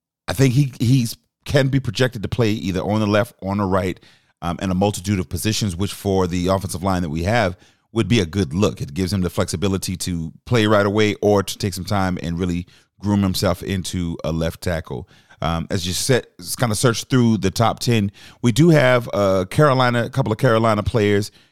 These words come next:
um, that are slated to be potential top ten, including, like I said, Jordan Davis, who is from Charlotte. But then we've got a Clemson, uh, player, Clemson side, and cornerback Andrew Booth is projected to go number eighteen to the Eagles. Um,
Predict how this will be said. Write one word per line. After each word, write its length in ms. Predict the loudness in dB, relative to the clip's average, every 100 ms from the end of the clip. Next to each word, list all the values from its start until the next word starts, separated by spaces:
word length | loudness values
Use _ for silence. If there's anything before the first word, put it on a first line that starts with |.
| _ _
um, 320 | -4 -4 -2
that 220 | -2 -2 -2
are 260 | -2 0
slated 460 | -2 -2 0 2 0
to 100 | -4
be 240 | -2 -2
potential 360 | -2 -4 -6 -4
top 220 | -4 -4
ten, 160 | -2 -4
including, 360 | -2 -2 -2
like 100 | -2
I 40 | -2
said, 220 | -2 -2
Jordan 260 | -2 -2 -2
Davis, 300 | -2 -4 -4
who 140 | -4
is 120 | -4
from 280 | -2 -2 0
Charlotte. 440 | -2 0 0 0 -6 -20 -20 _
But 120 | 0
then 120 | 2
we've 100 | 2
got 160 | 2 0
a 40 |
Clemson, 760 | -2 -2 -2 0 -2 -2 -4 -8
uh, 240 | -8 -8 -6
player, 500 | -2 0 0 -2 -6 -12 _
Clemson 340 | 0 2 2 0
side, 280 | 0 0
and 80 | -2
cornerback 460 | 2 2 4 2 0
Andrew 400 | 0 2 2 0
Booth 460 | -2 2 2 2 -4 _ _ _
is 140 | -12 -4
projected 420 | -2 0 -2 -6
to 80 | -2
go 140 | 0
number 260 | 2 0 -2 -4
eighteen 680 | -4 -4 -2 0 2 -2 -6 -12
to 460 | -8 -4 -4 -6 -8
the 200 | -8 -8 -2
Eagles. 480 | 0 0 -2 -10 -12 -20 _ _ _
Um, 420 | -10 -8 -10 -12